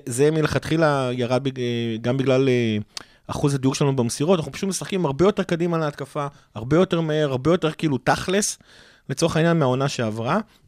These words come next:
קצת לא ברור לי אבל עדיין, למרות השינוי הזה, אה, למה זה עד כדי כך משפיע על ההגנה, לא בקטע של, אה, כמות שערים, כי זה הגיוני, אתה... אני חושב שבשורה התחתונה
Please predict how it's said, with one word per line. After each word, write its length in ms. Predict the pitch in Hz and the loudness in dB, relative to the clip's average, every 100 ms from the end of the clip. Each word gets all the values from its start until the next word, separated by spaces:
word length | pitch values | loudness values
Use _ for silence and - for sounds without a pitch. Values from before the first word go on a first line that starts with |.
| _ _ - - - - - | _ _ -20 -20 -20 -20 -18
קצת 280 | - 175 202 | -2 0 2
לא 100 | 208 | 2
ברור 320 | 165 131 143 | 2 2 2
לי 80 | 175 | 0
אבל 220 | 190 185 | 0 0
עדיין, 320 | 131 135 170 151 | 0 0 0 0
למרות 340 | 131 143 - | 0 -2 0
השינוי 680 | 147 139 127 120 - 120 151 | -2 -2 -2 -4 -4 -4 -2
הזה, 260 | 190 202 247 233 _ _ _ _ - - | 0 0 -2 -4 _ _ _ _ -20 -8
אה, 680 | 120 117 117 117 117 117 113 117 113 107 - - | -4 -2 -2 -2 -2 -4 -4 -4 -6 -8 -12 -10
למה 300 | 120 143 185 | -2 2 2
זה 180 | 160 139 | 2 0
עד 120 | 160 | 0
כדי 200 | 170 156 | 0 -2
כך 200 | 151 147 | 0 -2
משפיע 360 | 135 - 143 139 | -4 -2 2 4
על 60 | |
ההגנה, 440 | 131 120 117 143 139 | 2 0 -2 0 2
לא 120 | 147 | 2
בקטע 320 | 208 170 151 | 0 -4 -6
של, 300 | - 131 123 | -6 -4 -4
אה, 180 | 117 113 107 | -4 -6 -8
כמות 260 | 117 117 | -8 -8
שערים, 420 | - 104 120 170 | -6 -6 -6 -8
כי 120 | - 127 | -6 -4
זה 100 | 151 | -2
הגיוני, 400 | 135 143 139 113 | -2 -2 -2 -4
אתה... 340 | 120 110 104 - _ _ _ _ _ _ _ _ | -4 -4 -6 -8 _ _ _ _ _ _ _ _
אני 60 | |
חושב 120 | - 151 | -12 -4
שבשורה 840 | 175 147 131 120 117 117 131 143 | -2 0 -2 -6 -6 -2 2 2
התחתונה 680 | 151 127 123 139 139 120 | 2 -4 -4 -4 -6 -6